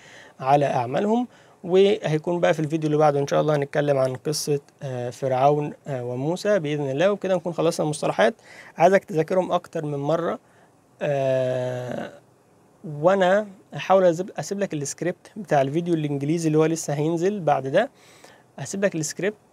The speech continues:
فيه كل المصطلحات دي، هي مكتوبة على الشاشة قدامك إيه، بس أنا هسيب لك السكريبت كامل، تحاول تذاكره مرة واثنين وثلاثة قبل ما الفيديو ينزل، عشان ما الفيديو ينزل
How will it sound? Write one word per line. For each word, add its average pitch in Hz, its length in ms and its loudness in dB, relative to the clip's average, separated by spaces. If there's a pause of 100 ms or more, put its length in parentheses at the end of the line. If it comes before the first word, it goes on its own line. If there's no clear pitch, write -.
(360)
فيه 180 200 -4
كل 185 240 4
المصطلحات 151 520 2
دي، 180 220 -4
هي 156 180 0
مكتوبة 147 300 0
على 165 60 4
الشاشة 180 360 -2
قدامك 170 340 -2
إيه، 185 80 -2
بس 190 200 -4
أنا 170 120 0
هسيب 170 160 -4
لك 170 140 0
السكريبت 160 440 -8
كامل، 214 360 -2
تحاول 175 360 0
تذاكره 165 480 -4
مرة 156 260 0
واثنين 147 200 -6
وثلاثة 160 280 -4
قبل 156 120 -2
ما 143 120 -2
الفيديو 151 280 -2
ينزل، 180 200 -2
عشان 151 180 -2
ما 147 60 0
الفيديو 147 260 -4
ينزل 165 300 -2